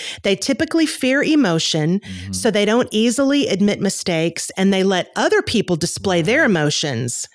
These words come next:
Speaker 2: Hmm.
Speaker 1: But the people who compute may need someone to actually ask them how they're feeling about certain things and help draw that out in them a little bit.
Speaker 2: Right.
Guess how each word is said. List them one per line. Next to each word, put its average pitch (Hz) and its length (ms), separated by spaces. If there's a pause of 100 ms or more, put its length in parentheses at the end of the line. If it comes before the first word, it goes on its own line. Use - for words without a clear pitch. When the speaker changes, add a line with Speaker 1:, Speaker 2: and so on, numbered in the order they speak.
(160)
Speaker 2:
Hmm. 104 400 (140)
Speaker 1:
But 220 120
the 226 80
people 320 360
who 262 140
compute 220 680 (320)
may 220 340
need 285 240
someone 240 380
to 185 100
actually 196 520
ask 185 360
them 165 140
how 190 220
they're 175 160
feeling 180 460
about 151 280
certain 165 240
things 165 200 (280)
and 180 120
help 202 280
draw 180 440
that 165 220
out 170 360
in 160 140
them 147 140
a 131 60
little 127 220
bit. 101 280
Speaker 2:
Right. 90 220